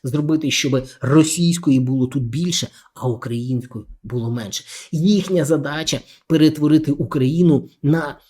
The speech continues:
сучасну Білорусь, яка буде повністю інтегрована в русський мір, в русський язик і в русскую культуру. Вони всі сплять і мріють тому, що прийде русський мір,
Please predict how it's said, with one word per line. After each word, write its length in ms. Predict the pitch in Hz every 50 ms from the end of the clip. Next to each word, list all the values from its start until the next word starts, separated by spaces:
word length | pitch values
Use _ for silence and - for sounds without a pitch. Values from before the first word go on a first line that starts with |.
| _ _ _
сучасну 600 | - - - 156 - - 165 151 - - 165 151
Білорусь, 1120 | 143 160 123 113 139 160 151 143 143 131 135 156 180 175 143 127 - - - - - - _
яка 400 | - 147 151 147 - 170 156 147
буде 520 | 143 127 131 156 165 151 143 139 123 - - _ _ -
повністю 500 | 190 190 185 170 160 151 - - - -
інтегрована 720 | - 147 135 135 156 127 143 170 160 139 143 139 139 131 - _ _ -
в 100 | - 156
русський 440 | 185 202 196 175 180 - - 170 139
мір, 380 | 139 175 214 220 196 196 185 185 - _ _ -
в 100 | 123 135
русський 440 | 180 202 185 - - - - 151 139
язик 400 | 143 143 123 131 190 202 180 196 - - -
і 100 | - 147
в 100 | 127 -
русскую 580 | 143 165 180 165 175 - - 165 165 160 151 151 - - _
культуру. 720 | - - 180 175 170 175 - 202 196 165 143 120 - - - _ _ _ - -
Вони 360 | - 127 180 202 196 196 196 180
всі 560 | - - - - 208 208 190 147 175 - _ _ _ _ _ _ _ _ _ _ _ _ _ _ _ _ -
сплять 440 | - - - - 165 175 165 147 - - -
і 80 | 147 127
мріють 640 | 147 156 175 196 185 160 139 - - - - - _ -
тому, 240 | 165 175 165 147
що 220 | - - - 151 123 - - - _
прийде 520 | - 170 170 160 147 139 151 143 127 104 - _ _ _ _ _ _ _ -
русський 480 | 131 160 165 151 170 - - 110 107
мір, 380 | 110 143 180 202 208 196 -